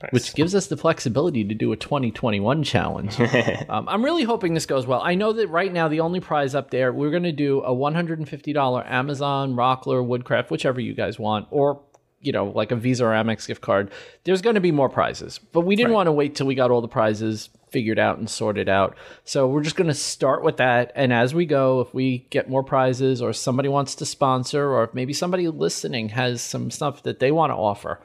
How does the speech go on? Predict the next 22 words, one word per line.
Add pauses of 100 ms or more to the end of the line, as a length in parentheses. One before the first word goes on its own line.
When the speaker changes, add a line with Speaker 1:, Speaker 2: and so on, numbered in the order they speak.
(260)
Speaker 1:
Mm-hmm.
Speaker 2:
hey,
we'll,
we'll
take
it,
and
we'll,
we'll
make
it
a
prize,
and
we'll
promote
you
for
donating
a
prize.
So